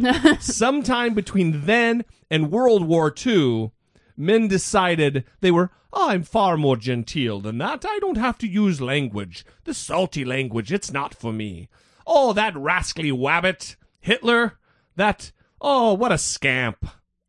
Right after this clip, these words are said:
Speaker 1: Right.
Speaker 2: Yeah, no. He was a dirty fucker, and they said it.
Speaker 1: Well, and even this, this man, Zamperini, he was tortured.
Speaker 2: Right.
Speaker 1: He was tortured terribly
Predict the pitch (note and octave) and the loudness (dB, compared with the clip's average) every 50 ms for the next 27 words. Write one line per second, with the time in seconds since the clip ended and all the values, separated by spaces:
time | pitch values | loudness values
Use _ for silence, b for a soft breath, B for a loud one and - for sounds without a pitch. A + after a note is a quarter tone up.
0 | _ _ _ - D#4 F#4+ F4 A3+ F3+ C#3 - - - F#3+ F#3+ F#3 - F#3+ F3+ F#3+ | _ _ _ 0 2 2 2 2 0 -2 -4 -8 -2 0 2 2 2 4 4 4
1 | E3 C#3+ A2+ G2+ F#2 E2+ - _ _ _ _ _ _ _ _ _ _ _ - G3 | 4 4 2 -2 -4 -6 -10 _ _ _ _ _ _ _ _ _ _ _ 2 4
2 | A3 A3+ A3 F3+ F#3+ F3 F3 G3 A3 C#3+ B2+ - - E3 - - G#2 G#2 G#2 - | 4 4 4 4 4 6 6 4 4 4 0 0 0 -2 0 -2 -2 -4 -2 -2
3 | C#3 C3+ C3+ C#3 C3+ - - E3+ C#3 A2 F2 - - - - - B B B B | 0 2 2 2 2 2 0 0 0 0 -2 -8 -14 -20 -20 -20 B B B B
4 | B B B C4+ C4+ C4+ C4+ C#4 B3+ - C#4 D#4+ D4+ E4 D#4 C#4+ C4+ A#3 - - | B B B 4 4 4 2 0 0 0 0 2 2 2 0 0 0 -4 -4 -4
5 | G#3+ C4 B3 A3 - G#3 B3 C4+ A3 - A3+ G#3+ B3+ D4 B3 F#3 D3 D3 D#3 G3 | -2 -2 -2 -2 -4 -2 -2 -2 0 0 0 2 2 2 2 0 -2 -2 -4 -4
6 | G#3 A3+ - _ _ _ _ - F#3 G3 A3 G#3+ G3+ G3 G3+ A#3 A#3+ G#3 G3 F#3+ | -6 -6 -8 _ _ _ _ -14 -6 -2 -2 -2 0 -2 -2 -2 -2 -2 -2 -2
7 | F3+ - C4 C#4+ B3+ A#3 G3+ - - - - - A3+ G3+ - D#3+ G#2+ D#2 C#2+ - | -2 0 0 2 2 2 0 0 -4 -6 0 0 0 0 0 -2 -8 -8 -8 -10
8 | - _ _ _ _ _ _ _ - A#2 G#2+ F#2 - - - B3 A#3+ A3 A3 - | -14 _ _ _ _ _ _ _ -4 -4 -4 -4 -6 -6 -2 0 2 2 0 0
9 | - - A3 G3+ - G3 F#3 F3+ - - - G#3 G3+ G3 F3+ D3+ - F#2+ - - | -2 -4 -4 -4 -4 -4 -6 -8 -8 -4 0 0 2 2 2 0 -2 -6 -8 -8
10 | D#2 - G3 | -8 -10 -10